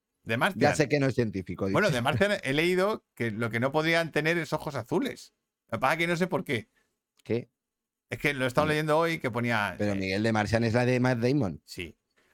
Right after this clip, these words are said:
Speaker 1: Pues
Speaker 2: Y no podían tener los ojos azules.
Speaker 1: que en, en Marte tú no podías tener los ojos azules, no sé por qué.
Speaker 2: ¿Por qué?
Speaker 1: No lo sé, pero por alguna mierda de
Speaker 2: Pero que ya
Speaker 1: pigmentación
Speaker 2: está.
Speaker 1: o alguna cosa
Speaker 2: ¿En
Speaker 1: del,
Speaker 2: serio?
Speaker 1: de los reflejos de Marte, o yo no, no sé
Speaker 2: Flipo.
Speaker 1: qué pasaba.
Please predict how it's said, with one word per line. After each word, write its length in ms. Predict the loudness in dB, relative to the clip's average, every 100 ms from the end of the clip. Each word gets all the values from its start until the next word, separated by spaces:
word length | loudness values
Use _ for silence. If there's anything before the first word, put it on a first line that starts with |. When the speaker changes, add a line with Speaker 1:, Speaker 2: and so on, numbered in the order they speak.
| _
Speaker 1:
Pues 220 | -4 -4 0
Speaker 2:
Y 100 | 2
no 120 | 4
podían 260 | 4 2 2
tener 200 | 2 2
los 140 | 2
ojos 180 | 0 0
azules. 460 | 0 -2 -2 -6 _ _ _
Speaker 1:
que 240 | -2 -2 -4 -6
en, 240 | -4 -2
en 260 | -4 -2 0
Marte 420 | 0 -2 -2 -4
tú 140 | -4 -6
no 120 | -4
podías 320 | -2 -2 -2
tener 140 | -2 -2
los 160 | -4
ojos 180 | -6 -8
azules, 320 | -6 -4 -4
no 80 | -4
sé 100 | -6
por 160 | -8 -8
qué. 200 | -12 -18 _ _ _ _ _
Speaker 2:
¿Por 140 | -12
qué? 300 | -6 -6 -6 -12 _ _ _ _ _ _ _
Speaker 1:
No 120 | -2
lo 80 | -2
sé, 220 | 0 -4 -2
pero 200 | 0 2
por 120 | 2
alguna 400 | 2 2 0 0
mierda 300 | -2 -2 0
de 80 | 0
Speaker 2:
Pero 160 | 0
que 40 | -2
ya 40 | 0
Speaker 1:
pigmentación 420 | 0 2 2 2
Speaker 2:
está. 140 | 2
Speaker 1:
o 100 | 2
alguna 380 | 2 2 0 0
cosa 260 | 2 2 2
Speaker 2:
¿En 60 |
Speaker 1:
del, 160 | 2 0
Speaker 2:
serio? 540 | 2 4 4 4 4 4
Speaker 1:
de 40 |
los 100 | 4
reflejos 640 | 2 0 0 2 2 0 0
de 360 | 0 2 2 2
Marte, 400 | 0 2 -2 -2
o 100 | -2
yo 180 | -2 -4
no, 160 | -2 2
no 140 | 4
sé 120 | 4
Speaker 2:
Flipo. 180 | 4 4
Speaker 1:
qué 260 | 4 4 2
pasaba. 480 | -2 0 -2 -2